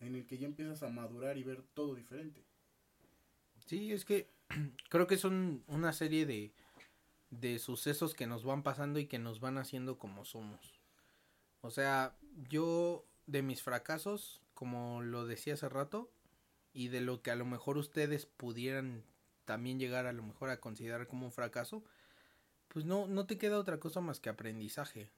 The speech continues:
Speaker 2: O sea, y, y al fin de cuentas, eso que te pasó, que pudo haber sido malo para ti a lo mejor en ese momento,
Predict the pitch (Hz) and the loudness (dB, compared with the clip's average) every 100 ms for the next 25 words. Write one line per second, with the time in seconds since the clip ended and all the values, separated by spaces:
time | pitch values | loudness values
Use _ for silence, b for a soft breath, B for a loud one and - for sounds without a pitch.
0 | _ - 117 127 120 123 123 123 135 147 | _ -18 -6 2 4 4 0 -4 -4 -2
1 | 131 131 131 175 175 180 175 165 - 175 | 2 2 0 -2 0 0 0 -2 0 0
2 | 208 196 147 135 120 110 160 165 - 120 | 0 -2 -2 -4 -4 -4 -4 -4 -6 -4
3 | 143 139 131 123 135 123 110 113 117 123 | 0 0 0 -2 -2 -4 -6 -4 -2 0
4 | 156 190 123 113 - 131 131 110 107 127 | 0 -2 -2 -2 -4 -4 -4 -6 -6 -6
5 | 123 120 120 110 117 123 196 | -4 -6 -6 -6 -6 -6 -8